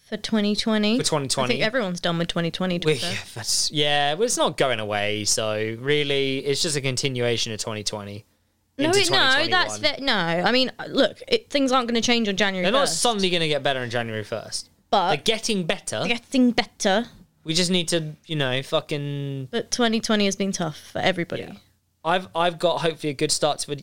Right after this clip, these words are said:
Speaker 2: to the year. I'm looking forward to, to new, new
Speaker 1: Projects
Speaker 2: jobs,
Speaker 1: and
Speaker 2: new
Speaker 1: stuff.
Speaker 2: projects. Um,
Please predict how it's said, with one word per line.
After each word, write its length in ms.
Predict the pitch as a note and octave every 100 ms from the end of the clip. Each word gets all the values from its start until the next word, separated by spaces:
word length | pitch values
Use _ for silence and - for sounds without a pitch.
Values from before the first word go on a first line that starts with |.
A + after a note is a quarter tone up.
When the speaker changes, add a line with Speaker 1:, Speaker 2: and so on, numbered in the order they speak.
| -
Speaker 2:
to 120 | -
the 60 | C#3
year. 220 | C#3 D#3+
I'm 100 | D#3
looking 200 | D3 C#3+
forward 300 | B2+ C#3 C3+
to, 400 | - C3 B2+ B2+
to 180 | B2+ -
new, 880 | C3+ C3+ C3 C3 B2+ B2+ B2 B2 - _ _ _ _
new 120 | D#3
Speaker 1:
Projects 100 | A3
Speaker 2:
jobs, 480 | D#3 D#3+ G3 F#3+ -
Speaker 1:
and 80 | G#3
Speaker 2:
new 80 | D3+
Speaker 1:
stuff. 80 | -
Speaker 2:
projects. 640 | D#3 D3+ F#3+ G#3+ - - - _ _ _ _ -
Um, 480 | C#3 C#3 C3 C3+